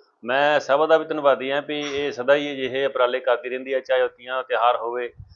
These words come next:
ਜਾਂ ਰੱਖੜੀਆਂ ਦਾ ਤਿਉਹਾਰ ਹੋਵੇ। ਬਹੁਤ ਹੀ ਸਤਿਕਾਰ ਦੇ ਨਾਲ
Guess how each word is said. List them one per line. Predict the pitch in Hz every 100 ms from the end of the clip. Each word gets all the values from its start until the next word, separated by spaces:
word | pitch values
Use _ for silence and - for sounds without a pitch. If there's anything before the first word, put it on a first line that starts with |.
| _ _
ਜਾਂ | 131 131
ਰੱਖੜੀਆਂ | 123 139 139
ਦਾ | 135
ਤਿਉਹਾਰ | 131 113 123
ਹੋਵੇ। | 113 113 117 120 - _ _ - _
ਬਹੁਤ | 135 156 160
ਹੀ | 151
ਸਤਿਕਾਰ | - - 131 131 135
ਦੇ | 147
ਨਾਲ | 131 127 135 113